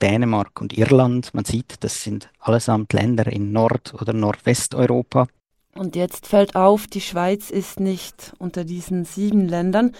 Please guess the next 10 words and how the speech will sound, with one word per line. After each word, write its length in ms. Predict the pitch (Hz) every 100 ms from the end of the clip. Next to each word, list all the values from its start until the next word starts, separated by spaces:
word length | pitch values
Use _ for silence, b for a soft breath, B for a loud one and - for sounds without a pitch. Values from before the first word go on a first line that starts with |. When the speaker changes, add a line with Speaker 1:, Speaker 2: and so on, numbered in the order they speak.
| B B B
Speaker 2:
Wie 100 | 214
sieht 240 | 233 285 277
es 160 | 247
denn 260 | - 226 -
aus 320 | 190 180 -
in 120 | 170
der 80 | 165
Schweiz 420 | - 165 156 -
puncto 480 | - 165 151 160 156 156
Pressefreiheit? 920 | - 160 156 - 139 135 202 -